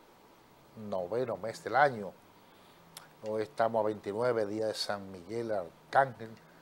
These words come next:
creo que día de la Fuerza Aérea, hoy, o el Ejército, bueno. Eh, hoy es Día Mundial del Corazón, un día muy importante.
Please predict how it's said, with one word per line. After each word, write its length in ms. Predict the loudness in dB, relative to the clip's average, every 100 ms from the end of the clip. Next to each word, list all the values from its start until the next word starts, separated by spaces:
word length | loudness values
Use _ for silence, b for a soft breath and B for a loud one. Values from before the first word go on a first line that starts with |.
| B B -20 -10
creo 180 | -8 -2
que 120 | 0
día 80 | 2
de 80 |
la 80 | 2
Fuerza 340 | 6 6 6 2
Aérea, 460 | 2 0 -4 -8 -14 -20 -20 -20 -20 -20 -20 -20
hoy, 320 | -8 -2 -2 -2
o 80 | -8 -14 -16
el 80 |
Ejército, 560 | -12 -2 -2 -2 -8 -14 -20 -16
bueno. 300 | -10 -10 -12 -20 -20 -20 -20 B B B B B B B B B -20 -20 -8
Eh, 1160 | -2 2 4 4 4 4 4 2 0 -2 -6 -12 -10
hoy 260 | 0 4 6
es 100 | 4
Día 180 | 6 4
Mundial 540 | 4 -4 0 2 2
del 180 | 0 -4
Corazón, 680 | -2 -2 -2 -2 0 0 -2 -16 -20 -20 -20 -20 -20 -20 -20 -20
un 140 | -16 -10
día 220 | -4 -2
muy 320 | -2 -6 -6
importante. 880 | -10 -6 -8 -4 0 0 -2 -10 -20